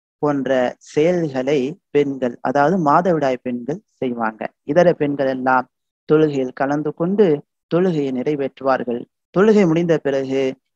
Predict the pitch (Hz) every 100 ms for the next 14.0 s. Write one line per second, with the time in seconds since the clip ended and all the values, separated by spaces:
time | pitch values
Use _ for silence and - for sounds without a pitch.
0 | - 175 214 208 170 151 147 139 - 147
1 | 160 - 160 143 135 131 127 - _ _
2 | _ _ _ _ - 196 226 214 190 151
3 | 143 143 135 - 147 151 156 170 165 147
4 | 135 - - 143 - 131 117 123 117 117
5 | _ _ _ _ _ _ _ _ _ _
6 | _ _ _ _ _ 185 254 269 233 165
7 | 170 143 196 240 _ _ _ _ 208 220
8 | 262 285 285 - - 214 214 208 233 -
9 | 185 214 - 170 151 151 170 196 - _
10 | 165 202 247 196 170 185 175 170 170 151
11 | 143 147 185 147 - _ _ _ _ 180
12 | 269 320 240 185 165 160 160 147 143 139
13 | 135 180 - 160 156 131 120 113 110